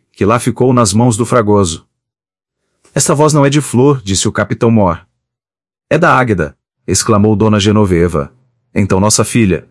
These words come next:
Nós a desamparamos, Fer Campelo." A voz era efetivamente de Águeda, ou antes da Rosinha, que temendo cair nas mãos do Capitão Mor, daquela novo ardil para assustar a perseguição. Campelo tinha estacado o cavalo,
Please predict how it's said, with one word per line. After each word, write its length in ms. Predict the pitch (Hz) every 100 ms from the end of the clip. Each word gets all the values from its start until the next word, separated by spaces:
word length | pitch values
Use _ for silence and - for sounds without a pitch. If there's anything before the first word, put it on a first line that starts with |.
| _ _ _ _ _ _
Nós 200 | - 160
a 60 | 160
desamparamos, 920 | 147 143 143 147 107 101 95 90 -
Fer 280 | - 120 113
Campelo." 580 | 117 110 98 90 78 - _ _ _ _ _ _ _
A 100 | -
voz 300 | 98 123 123
era 120 | 127
efetivamente 800 | 120 - 107 123 113 101 107 120
de 100 | 107
Águeda, 480 | 101 104 90 78 - _
ou 360 | - 139 120
antes 340 | 101 113 - 101
da 100 | 104
Rosinha, 540 | 113 95 90 101 80 - _ _
que 120 | 185
temendo 360 | 180 156 165 143
cair 340 | 110 113 120
nas 240 | 123 101
mãos 300 | 95 127 135
do 80 | 110
Capitão 480 | 117 110 101 113 104
Mor, 500 | 90 101 95 73 76
daquela 360 | 87 90 143 117
novo 240 | 120 123
ardil 320 | 107 85 123
para 140 | 120 98
assustar 340 | - 98 101
a 40 | 98
perseguição. 760 | 101 - 98 101 - 76 73 _ _ _ _ _ _ _
Campelo 380 | 165 160 175 147
tinha 220 | - 170
estacado 480 | 151 135 - 147 101
o 20 |
cavalo, 640 | - 95 95 107 107 71